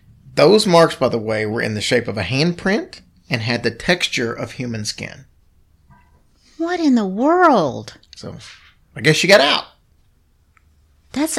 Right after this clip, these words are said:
Speaker 2: like, impressive.
Speaker 1: It is very impressive.
Speaker 2: Wow.
Speaker 1: So nobody's exactly sure who exactly Mary is, but legend says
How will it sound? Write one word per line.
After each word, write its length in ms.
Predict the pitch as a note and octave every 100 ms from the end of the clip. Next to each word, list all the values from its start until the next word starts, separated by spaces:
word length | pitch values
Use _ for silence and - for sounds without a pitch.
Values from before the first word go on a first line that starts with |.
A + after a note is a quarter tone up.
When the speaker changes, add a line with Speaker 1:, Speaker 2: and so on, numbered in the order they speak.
| - _
Speaker 2:
like, 240 | A#3+ D4+ -
impressive. 880 | G#3 G3 C4 F4 - D#3 C#2+ - - _ _ _ _ -
Speaker 1:
It 100 | E3
is 160 | G3+ A3+
very 160 | F3+ D#3
impressive. 380 | A2+ G#2 -
Speaker 2:
Wow. 540 | G#3+ C#4+ F4 A3+ C3+ A#2 - - _ _ _ -
Speaker 1:
So 160 | -
nobody's 400 | D#3+ A#3+ D4 F3
exactly 520 | A#3+ E3 F3+ E3+ F3 D#3
sure 380 | - D#3 C3+
who 160 | C3 D3+
exactly 560 | D3+ B2 C3 B2 A#2+ A#2
Mary 460 | A#2+ A#2 A2+ A2+ -
is, 460 | - G2 A2 -
but 220 | - - A#2+
legend 440 | D3+ A3 A#3+ A3
says 520 | - A2 G2 - -